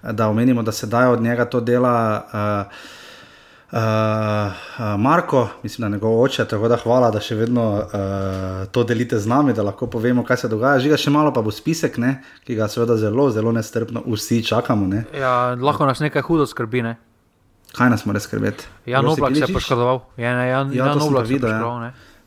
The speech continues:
Speaker 1: Ja, poškodovan je bil na koncu, mislim, da stegenska mišica ali nekaj, ali koleno.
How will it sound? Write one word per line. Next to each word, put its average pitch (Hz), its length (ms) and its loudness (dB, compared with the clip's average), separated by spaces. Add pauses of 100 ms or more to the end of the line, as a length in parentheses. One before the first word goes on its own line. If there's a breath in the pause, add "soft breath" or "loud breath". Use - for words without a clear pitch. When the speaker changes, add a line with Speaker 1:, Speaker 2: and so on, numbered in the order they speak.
(120)
Speaker 1:
Ja, 120 240 -2
poškodovan 117 520 -2
je 127 60 4
bil 127 120 4
na 127 100 4
koncu, 131 380 0
mislim, 131 240 2
da 120 160 4
stegenska 143 560 0
mišica 135 380 0
ali 120 100 -2
nekaj, 147 280 -2
ali 107 160 -4
koleno. 135 380 -2